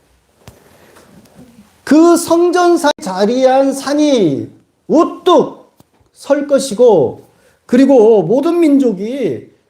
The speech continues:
그곳의 종말에, 에, 몰려올 것이다 라고 하는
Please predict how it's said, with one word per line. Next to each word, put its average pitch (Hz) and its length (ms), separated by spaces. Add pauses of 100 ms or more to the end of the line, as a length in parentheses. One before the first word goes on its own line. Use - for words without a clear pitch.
(100)
그곳의 226 920
종말에, 202 960 (220)
에, 117 360
몰려올 202 600
것이다 117 520
라고 175 240
하는 254 380